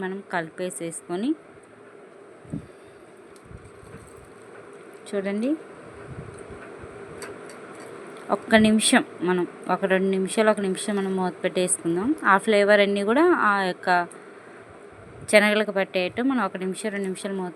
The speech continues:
పెట్టుకున్నాక ఒకసారి మనం చూద్దాం. అయిపోయిందండి, ఫైనల్కి వచ్చేసింది అనమాట. దీంట్లో మనం లాస్ట్లో మనం కొత్తిమీర వేసేసుకుందాం.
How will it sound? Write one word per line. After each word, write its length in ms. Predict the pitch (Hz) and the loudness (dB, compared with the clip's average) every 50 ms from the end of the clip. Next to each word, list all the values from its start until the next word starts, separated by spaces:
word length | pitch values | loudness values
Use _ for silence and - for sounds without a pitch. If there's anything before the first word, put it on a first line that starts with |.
| - | -8
పెట్టుకున్నాక 440 | 170 160 - - - 185 185 190 196 302 330 | -10 -10 -10 -10 -10 -8 -8 -2 0 0 0
ఒకసారి 300 | 320 - - 220 196 196 214 | 0 2 2 2 2 2 0
మనం 160 | 208 214 254 294 285 - | -2 0 0 -2 -2 -2
చూద్దాం. 280 | 226 190 156 - 151 - - - - - - - - - - - - - - - - - - - - - - - - - - 196 | -4 -6 -4 -6 -10 -12 -12 -20 -20 -20 -20 -20 -20 -20 -20 -20 -20 -20 -18 -18 -18 -18 -16 -18 -18 -18 -18 -20 -16 -4 -2 0
అయిపోయిందండి, 680 | 202 202 - 214 220 220 220 220 208 202 190 196 196 208 202 - | 0 0 0 0 0 0 0 0 -2 -2 -2 -4 -4 -4 -4 -2
ఫైనల్కి 460 | 202 180 175 175 185 196 208 220 220 220 | 0 2 2 2 0 0 -2 -2 -2 -2
వచ్చేసింది 440 | 196 202 - 190 175 - - 185 175 170 | -4 -4 -6 -8 -8 -8 -8 -6 -4 -4
అనమాట. 280 | 170 170 165 170 160 196 214 214 208 | -2 -2 -4 -2 -2 -2 -2 -2 -2
దీంట్లో 260 | 202 208 208 196 220 202 214 | -4 -6 -4 -4 -4 -4 -4
మనం 160 | 208 240 294 415 - - - - - - - - - - - - - 196 | -2 -2 -2 -4 -4 -10 -20 -20 -20 -20 -20 -20 -20 -20 -20 -12 -2 4
లాస్ట్లో 360 | 196 190 196 190 - - 214 220 220 | 6 6 6 6 2 -4 -4 -2 -2
మనం 120 | 226 277 370 - - - - | 0 -2 -2 -4 -4 -2 -2
కొత్తిమీర 400 | 214 202 - - 185 185 185 180 180 | -2 -2 -2 -4 -2 -2 -2 -2 -4
వేసేసుకుందాం. 600 | 180 - - 185 180 - - - 170 170 180 | -6 -6 -8 -10 -10 -10 -8 -6 -4 -2 -2